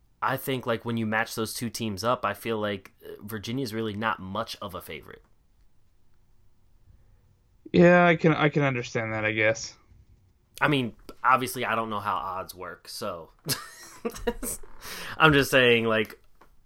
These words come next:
Speaker 1: Bovada has those odds in there, so I just thought that was interesting. But,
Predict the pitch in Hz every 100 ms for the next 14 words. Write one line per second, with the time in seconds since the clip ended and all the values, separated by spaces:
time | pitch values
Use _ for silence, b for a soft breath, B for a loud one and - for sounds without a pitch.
0 | _ - - - - 151 139 135 131 127
1 | 120 117 120 117 117 113 113 107 - 120
2 | 113 110 107 107 - 110 104 98 98 98
3 | 110 120 110 - 107 107 95 98 98 87
4 | 92 - 98 87 117 101